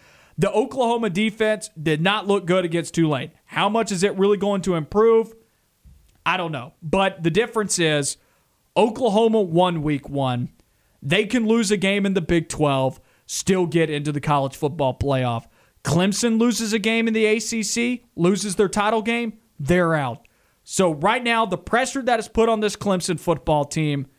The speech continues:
is a lot greater than the pressure that is on the Oklahoma football team. I think that the, the, the Sooners last year learned a lot from their two losses that they suffered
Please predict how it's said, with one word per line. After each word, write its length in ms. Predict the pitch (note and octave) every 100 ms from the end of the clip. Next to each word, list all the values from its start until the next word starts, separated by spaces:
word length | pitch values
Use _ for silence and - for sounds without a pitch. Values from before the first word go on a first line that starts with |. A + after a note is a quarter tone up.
| _ _ _
is 140 | F#3+ E3
a 40 |
lot 320 | C#3+ F3+ A3
greater 320 | E3+ G3+ G3 F#3
than 140 | E3+
the 80 | F3
pressure 340 | - F#3+ F#3
that 120 | F3 E3+
is 140 | D#3+
on 120 | E3+
the 60 | D#3+
Oklahoma 560 | D#3+ D#3 D#3+ D3+ D3
football 460 | C3+ D#3 C3 D3 C3+
team. 320 | - D3 C3+ - _ _ -
I 120 | E3
think 240 | D#3 F#3+
that 160 | D#3 C#3+
the, 160 | F#3 E3
the, 280 | D#3+ D3 C#3+
the 120 | D3
Sooners 400 | - G#3+ G#3 F3
last 360 | F#3 G3+ F3+ G3+
year 100 | F3
learned 360 | D3+ E3+ G3
a 20 |
lot 400 | F#3 F#3+ F#3 -
from 160 | E3+ D3+
their 160 | C#3+ C3
two 320 | - G3+ G3
losses 460 | F3 F3 F3 F3
that 120 | E3 -
they 140 | E3+
suffered 500 | - F3 E3 F3 D3+